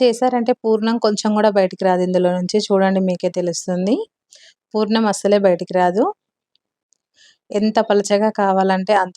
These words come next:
పలచగా చేసుకోవచ్చు. కొంతమంది శనగపప్పును ఉడికించి బెల్లము అలాగే శనగపప్పు కలిపి రోటిలో దంచి అలాగే ముద్దలు చేసి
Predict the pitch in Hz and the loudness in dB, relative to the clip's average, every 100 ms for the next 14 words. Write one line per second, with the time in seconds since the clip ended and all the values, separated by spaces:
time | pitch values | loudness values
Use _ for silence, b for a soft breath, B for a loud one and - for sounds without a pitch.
0 | 185 180 - 185 185 185 - - 185 175 | -10 -10 -6 -6 -4 -6 -8 -4 -2 -2
1 | - 277 392 _ b b - 220 220 233 | 0 -2 -2 _ b b -4 -2 0 0
2 | 233 247 277 240 214 214 226 233 220 196 | 0 0 2 0 0 0 -2 -2 -4 -4
3 | 190 - 214 208 349 277 208 202 214 254 | -6 -4 -4 -2 -4 0 2 4 4 2
4 | 269 226 208 226 - 208 202 208 208 - | 2 2 0 -2 -4 -4 -2 -2 -2 -4
5 | 202 196 190 240 339 320 B B B 185 | -2 0 0 -2 -2 -4 B B B -2
6 | 208 214 233 240 254 202 190 196 - 415 | 2 2 2 2 2 2 0 0 0 -2
7 | 480 _ _ _ _ - 202 208 226 277 | -4 _ _ _ _ -2 0 2 2 2
8 | 247 196 208 220 220 - | 2 2 2 2 0 -2